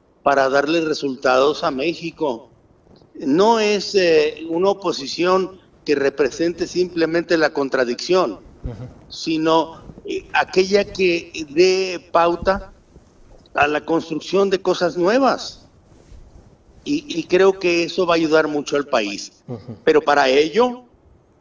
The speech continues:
Speaker 1: se necesita algo distinto a lo que ha sucedido en los últimos seis años,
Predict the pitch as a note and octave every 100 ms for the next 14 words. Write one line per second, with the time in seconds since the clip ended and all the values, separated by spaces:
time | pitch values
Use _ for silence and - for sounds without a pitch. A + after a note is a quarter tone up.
0 | _ - D3+ D3+ C3+ D#3+ G3 F#3+ G#3 G3+
1 | E3+ - F3 F3 G3+ F#3+ D3 D#3+ D3 C3
2 | - C#3+ D3+ D#3 C#3 A2+ C#3 C3+ A#2+ G2
3 | B2 A2+ E3 G#3 F#3 -